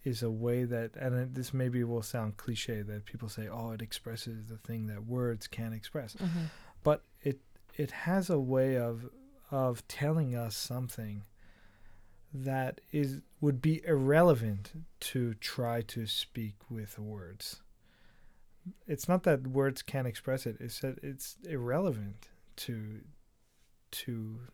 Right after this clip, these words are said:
Speaker 1: speech with, uh, with words.
Speaker 2: But
Speaker 1: I mean
Speaker 2: I, I hear what you're saying, but not all music that is played is actually played in such a way that takes you somewhere.
Speaker 1: No, that's true. There's, uh,
Speaker 2: And
Speaker 1: other kinds of music that we're, I was just talking about this today. There's,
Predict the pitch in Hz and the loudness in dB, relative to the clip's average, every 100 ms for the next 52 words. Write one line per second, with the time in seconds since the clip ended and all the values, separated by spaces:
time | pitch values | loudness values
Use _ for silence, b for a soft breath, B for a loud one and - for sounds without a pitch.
0 | 160 - - 127 113 104 - - 139 120 | -4 -2 -2 -2 -2 -4 -8 -8 -8 -6
1 | 107 104 - - - - 180 175 139 139 | -8 -10 -16 -18 -18 -14 -12 -12 -12 -12
2 | 131 117 117 117 - 107 196 226 220 233 | -10 -6 -4 -4 -4 -4 2 2 6 6
3 | 233 247 233 339 359 - 202 - 233 190 | 8 6 6 6 4 2 0 4 8 8
4 | 180 190 214 240 247 - 208 226 226 190 | 8 4 6 4 2 2 6 8 8 8
5 | 208 220 190 180 - 175 175 180 160 - | 8 8 8 4 6 4 6 4 2 -2
6 | - 202 185 156 156 - - - 185 170 | 0 2 4 4 0 -4 -8 0 2 4
7 | 180 - - 180 160 - 170 165 170 - | 0 0 -2 -2 -2 0 2 2 0 -2
8 | 170 160 - 170 - 165 151 151 160 b | 0 0 0 0 0 0 0 0 -2 b
9 | b b b b 180 165 156 - - - | b b b b 0 4 4 2 -4 -18
10 | - - - - - - 185 - - 185 | -18 -16 -18 -20 -6 2 2 2 0 2
11 | 170 156 - 160 156 151 - - - B | 4 2 2 4 6 4 2 -4 -6 B
12 | B B B B B - 226 180 143 - | B B B B B 6 10 10 10 6
13 | - 240 131 135 131 - 156 170 156 180 | 4 4 6 6 6 6 8 10 12 10
14 | - 160 143 135 135 180 120 107 127 135 | 8 6 6 4 4 2 0 0 2 4
15 | 135 131 131 151 - 156 143 117 120 - | 4 4 2 2 2 4 4 0 -4 -4
16 | 139 123 110 104 | -2 -2 -2 -4